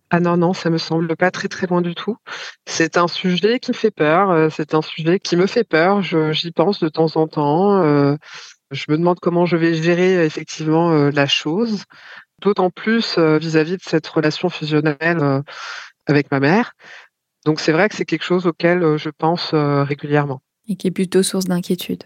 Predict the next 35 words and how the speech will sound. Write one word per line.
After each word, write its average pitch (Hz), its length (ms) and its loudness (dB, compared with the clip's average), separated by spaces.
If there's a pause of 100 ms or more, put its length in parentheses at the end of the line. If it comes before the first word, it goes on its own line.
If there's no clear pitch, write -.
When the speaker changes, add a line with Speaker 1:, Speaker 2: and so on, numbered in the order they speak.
(100)
Speaker 1:
Qui 185 80 0
est 185 40 4
plutôt 254 360 0
une 208 80 0
source, - 460 -4
euh, 180 480 2
source - 240 -4
d'inquiétude. 214 640 0
Et 180 120 2
puis, 202 280 -2
euh, 175 180 4
je 160 120 -4
me 160 100 2
dis, 190 220 -2
ben, 160 180 2
il 151 80 0
faut - 160 -8
que 165 60 -4
je, 156 180 2
j'en 147 160 2
profite. - 500 -4 (560)
Il - 60 -14
faut 175 140 -4
que 165 40 -10
je 170 120 2
profite 196 480 -4
justement 185 400 2
de 170 100 -2
tous - 160 -8
ces 190 160 -2
petits 170 320 -4
moments, 170 460 4
euh, 151 180 2
sympas, 160 720 2
heureux 160 560 0